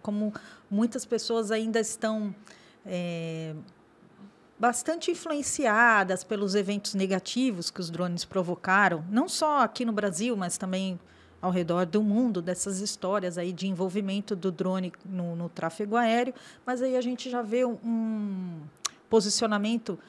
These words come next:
mais focado, mais voltado pro atendimento das regulações e uma,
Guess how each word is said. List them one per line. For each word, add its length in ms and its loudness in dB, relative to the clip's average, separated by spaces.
mais 480 4
focado, 800 2
mais 420 2
voltado 600 4
pro 160 0
atendimento 680 -2
das 220 -2
regulações 960 0
e 160 2
uma, 600 0